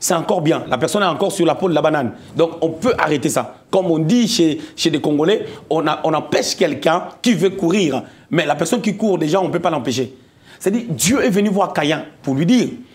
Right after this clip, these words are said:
Tu as quelque chose dans ton cœur », je paraphrase, il dit, « Surmonte la chose. » Si tu surmontes la chose, tu relèveras la tête. Mais si tu ne le fais pas, le péché couche à ta porte. Donc,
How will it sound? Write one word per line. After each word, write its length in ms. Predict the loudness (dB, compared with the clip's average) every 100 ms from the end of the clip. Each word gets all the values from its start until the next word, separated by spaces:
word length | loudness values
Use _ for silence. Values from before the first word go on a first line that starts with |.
| -20 -20 -10
Tu 140 | -2 -2
as 60 |
quelque 300 | 0 -2 0
chose 180 | 0 0
dans 120 | 0
ton 100 | -2
cœur », 180 | -2 -2
je 100 | 0
paraphrase, 440 | -2 -4 -2 -4 -2
il 60 | -2
dit, « 80 | 0
Surmonte 720 | -2 -2 -2 0 0 0 -4
la 100 | -8
chose. » 360 | -4 -4 -4 -14 _ _ -20 _ _ -8
Si 360 | -2 0 0 0
tu 120 | 0
surmontes 560 | 0 0 0 -2 -4 -14 -20 -6
la 160 | -2 0
chose, 460 | 2 2 2 -2 -8 -20 -20 -2
tu 120 | 2
relèveras 400 | 4 4 2 0
la 40 | 0
tête. 320 | -4 -4 -10 -16 -6 -2
Mais 80 |
si 120 | 0 0
tu 120 | 0
ne 60 |
le 40 | 0
fais 140 | 0
pas, 300 | 0 -2 -4 -16 -8 -2
le 80 | 0
péché 260 | 0 0 -2 -2
couche 280 | -2 -2 -4
à 60 | -4
ta 100 | -2
porte. 300 | -2 -4 -14 _ -20 _ _ _ _ _ _ _
Donc, 240 | -2 0